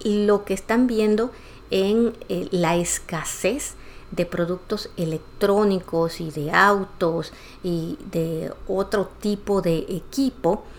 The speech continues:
va a seguir en lo mismo, lo que va a aumentar los precios. Y si aunamos eso a lo que les comentaba de Omicron,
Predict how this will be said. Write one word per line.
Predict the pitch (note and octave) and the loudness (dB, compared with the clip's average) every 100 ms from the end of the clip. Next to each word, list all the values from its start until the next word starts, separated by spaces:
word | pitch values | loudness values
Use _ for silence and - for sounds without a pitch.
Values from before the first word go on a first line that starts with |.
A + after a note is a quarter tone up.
| - - E3+ D3+ | -18 -12 -8 2
va | F#3+ G3+ - | 4 2 -2
a | G#3 | -6
seguir | G#3+ F#3+ F3 E3 D#3+ E3 - | -2 0 0 -2 -2 -4 -4
en | E3+ E3+ | 0 2
lo | F3+ | 4
mismo, | G#3+ B3+ B3 E3 - - - | 6 4 4 -2 -2 -4 0
lo | F3+ F3+ | 0 0
que | - E3+ | -2 0
va | F#3+ F3+ - | 2 2 0
a | F3+ | 0
aumentar | F#3 F#3+ F#3 F#3 - D3+ E3+ - | 0 0 -2 -2 0 -2 -2 -6
los | D#3+ E3 F3+ | -4 -4 -4
precios. | - C#4 D4+ - C#3+ - - - - - - - - | -4 0 0 -2 -6 -12 -18 -20 -20 -18 -18 -10 -2
Y | A3 | -2
si | - G3+ | 2 2
aunamos | F#3 F3+ F#3 G#3 A#3 - | 4 2 2 2 0 0
eso | B3 A#3 - F#3+ G3 - | 0 0 0 -2 -4 -6
a | F3 E3+ F#3+ G#3 | 0 2 2 2
lo | E3 E3 | 0 -2
que | D#3+ | -2
les | D3 | -6
comentaba | - D#3+ D3 D3 E3 F3+ | -6 -4 -4 -2 -2 0
de | F#3+ | 0
Omicron, | G3 G3+ G3+ F#3+ | 0 0 0 -2